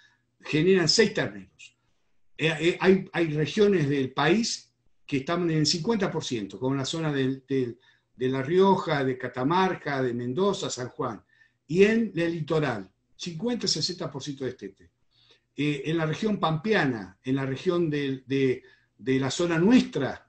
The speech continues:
de nuestra zona y la región de la Cuenca del Salado, está entre el setenta y cinco, el promedio hablo, ¿eh? Entre el setenta y cinco y ochenta por ciento. Hay casos que están en el noventa o noventa y cinco, y hay otros en el mismo campo.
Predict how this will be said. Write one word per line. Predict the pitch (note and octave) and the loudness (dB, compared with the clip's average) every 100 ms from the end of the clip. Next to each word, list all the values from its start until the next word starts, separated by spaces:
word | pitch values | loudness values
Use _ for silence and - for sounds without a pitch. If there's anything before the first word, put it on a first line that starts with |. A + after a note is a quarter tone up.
| _ | _
de | G2+ B2+ B2 | -4 -2 0
nuestra | C3 F3 D3+ C3 | 0 0 -2 -2
zona | F#3+ G3 F3 C#3+ | 0 2 2 2
y | B2+ | 0
la | B2+ B2 | -2 -6
región | A#2+ D#3 D3+ | -8 -6 -4
de | C#3 | -4
la | B2 | -6
Cuenca | D3+ C3+ | -6 -6
del | C3 | -6
Salado, | D3+ G3+ E3+ | -4 -2 -2
está | C#3+ D#3 | -2 -4
entre | D3+ C#3+ | -4 -4
el | C3+ | -4
setenta | C3+ C3 C3 - | -4 -4 -8 -6
y | |
cinco, | C#3 - | -6 -6
el | C3+ | -6
promedio | G3 A#3+ B3 C#3 A2+ | 0 4 4 2 -4
hablo, | A2 A#2+ F#3 | -10 -6 -8
¿eh? | F#3+ _ _ _ | -8 _ _ _
Entre | C3+ C3 | -8 -4
el | D3 | -4
setenta | D3+ D#3 D#3 | -4 -4 -6
y | |
cinco | D3+ G#3+ F#3 D#3 | -4 -4 -2 -4
y | |
ochenta | - C#3 B2 | -4 -6 -8
por | - - | -16 -20
ciento. | F#2+ _ _ _ _ _ | -20 _ _ _ _ _
Hay | F3+ F#3+ | 2 4
casos | C4+ C#4 - C#3 - - _ | 4 2 0 -4 -6 -20 _
que | - | -6
están | C3+ E3+ D#3+ | -2 0 0
en | |
el | C#3+ C#3 | 0 0
noventa | E3 G#3 F#3+ | 0 -2 -2
o | D#3+ | -2
noventa | C3+ A#2+ | -4 -4
y | |
cinco, | - G#2 - G#2 - | -6 -6 -10 -16 -4
y | D#3 | 0
hay | E3 | 4
otros | G#3+ A#3+ G3 C#3+ - | 4 4 0 -4 -6
en | D#3+ D#3 | -2 0
el | D#3 | 4
mismo | C#4+ D4+ G3+ C#3 | 8 8 6 4
campo. | A#3+ B3+ A#3+ B2+ | 6 6 4 -4